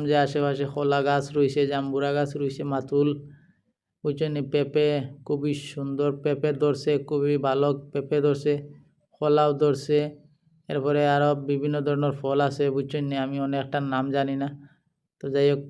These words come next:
দেখলাম তারা পরিবেশ খুবই ভালো রাখছে, খুবই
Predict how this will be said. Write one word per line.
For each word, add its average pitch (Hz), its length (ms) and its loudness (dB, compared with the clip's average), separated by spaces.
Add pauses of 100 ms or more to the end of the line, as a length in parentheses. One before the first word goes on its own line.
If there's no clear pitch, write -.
(100)
দেখলাম 139 400 0
তারা 139 200 2
পরিবেশ 139 440 2 (160)
খুবই 143 300 0 (100)
ভালো 131 360 0
রাখছে, 131 420 -2
খুবই 135 360 -2